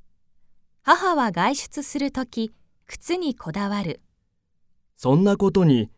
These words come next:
Speaker 2: いつまでこだわっているの？こだわり。
Speaker 1: 彼はコーヒーの入れ方にこだわりがある。
Speaker 2: 凝る。
Speaker 1: 最近、父は釣りに凝っている。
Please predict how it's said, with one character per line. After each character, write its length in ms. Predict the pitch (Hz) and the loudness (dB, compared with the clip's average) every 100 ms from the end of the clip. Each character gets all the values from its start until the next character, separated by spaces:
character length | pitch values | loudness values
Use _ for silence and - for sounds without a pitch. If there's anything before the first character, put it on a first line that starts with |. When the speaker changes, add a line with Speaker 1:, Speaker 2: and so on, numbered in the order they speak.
| _ | _
Speaker 2:
い 140 | 123 190 | -4 -2
つ 140 | 277 | 4
ま 120 | 233 | 4
で 120 | 147 117 | 4 0
こ 160 | 123 | 0
だ 120 | 135 | 2
わ 100 | 139 | 2
っ 40 | 139 | 2
て 160 | - | -4
い 100 | 101 | -6
る 120 | 101 104 | -4 -2
の？ 260 | 98 208 - _ _ _ _ _ _ _ _ _ _ _ _ _ _ _ _ | -2 -4 -10 _ _ _ _ _ _ _ _ _ _ _ _ _ _ _ _
こ 160 | 131 | 0
だ 180 | 139 156 | 4 4
わ 160 | 147 127 | 4 2
り。 240 | 113 - - _ _ _ _ _ _ _ _ _ _ | -2 -6 -16 _ _ _ _ _ _ _ _ _ _
Speaker 1:
彼 300 | 277 311 247 | 2 2 2
は 260 | 202 160 - _ _ _ | 0 0 -4 _ _ _
コ 220 | 208 330 | 4 4
ー 40 | |
ヒ 220 | 339 349 349 | 4 -2 0
ー 60 | |
の 140 | 294 214 | 0 0
入 100 | 165 | 0
れ 140 | 254 | -2
方 300 | 254 254 240 | -4 -2 0
に 260 | 226 226 - | 0 -2 -8
こ 160 | _ 165 | _ 0
だ 160 | - 294 | 2 4
わ 140 | 294 | 2
り 120 | 285 | 0
が 280 | 269 254 240 | -2 0 0
あ 40 | |
る。 180 | 202 143 _ _ _ _ _ _ _ _ _ _ _ _ _ _ _ _ - | -2 -6 _ _ _ _ _ _ _ _ _ _ _ _ _ _ _ _ -2
Speaker 2:
凝 180 | 170 180 | 0 2
る。 220 | 113 - - - - - - _ _ _ _ _ _ _ | 0 -6 -20 -20 -20 -20 -20 _ _ _ _ _ _ _
Speaker 1:
最 280 | - 233 285 | 4 4 4
近、 340 | - 277 285 277 _ _ | -2 0 0 -2 _ _
父 300 | - - 339 | -12 -8 -4
は 240 | 294 208 - | 0 0 -2
釣 300 | - - 180 | -6 -2 -2
り 40 | 330 | -2
に 160 | 349 | -4
凝 140 | - 330 | -2 -4
っ 60 | |
て 240 | 330 _ 233 | -4 _ -4
い 180 | 196 160 | -4 -4
る。 180 | 151 | -8